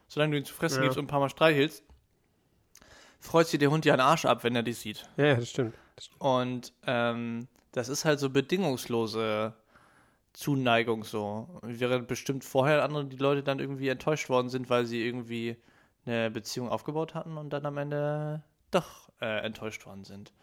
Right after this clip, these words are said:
Speaker 2: Hm.
Speaker 1: Aber ich finde das ein spannendes Phänomen, dass es halt dieses, also zum Beispiel Hitler hat ja auch seinen,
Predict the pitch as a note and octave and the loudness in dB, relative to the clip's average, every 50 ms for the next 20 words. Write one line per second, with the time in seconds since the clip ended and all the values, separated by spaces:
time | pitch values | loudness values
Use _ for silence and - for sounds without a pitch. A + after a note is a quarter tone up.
0 | - - _ - - B2+ A#2+ A2+ A2+ A#2+ - - _ _ _ _ _ _ _ - | -20 -20 _ -12 -8 -6 -4 -4 -4 -6 -8 -12 _ _ _ _ _ _ _ -2
1 | C3+ B2+ C3 C3 B2+ - - - _ - D3 C3 - - F#3 G3+ E3 - D#3+ D#3 | 0 4 4 4 4 2 -2 -16 _ -4 -4 -4 -2 0 0 0 0 0 -2 -4
2 | D3 C3+ - - D#3+ D#3+ D3 - - D3 C#3 C3 C3+ C#3+ C#3+ B2 A#2+ A2 G#2+ A2 | -4 -4 2 2 2 2 2 -2 -2 -2 -2 -2 -2 -2 0 0 -2 -4 -4 -8
3 | - - A#2 A#2 A#2 A#2 B2 A#2+ A2+ A2+ A2 - - - - _ _ - - _ | -10 -6 -2 -2 -2 -2 -4 -6 -6 -6 -8 -8 -10 -12 -14 _ _ -20 -20 _
4 | - B2+ A2+ A#2+ A2+ - - - - - C3 B2+ - C#3 B2 A2 - - - D#3+ | -8 -4 -2 -2 -2 -2 -6 -8 -2 0 0 0 2 -2 -2 -2 -4 -12 -4 -2
5 | D3 D3 D#3+ D#3 - D3 C#3+ D3 D3 C#3+ - B2+ A#2+ A#2+ A#2 A2+ A2+ A2 A2 A2+ | 0 0 0 0 0 0 2 2 0 0 -2 -2 0 0 0 0 0 -2 -4 -6
6 | A#2 A#2 - - - | -6 -8 -10 -14 -18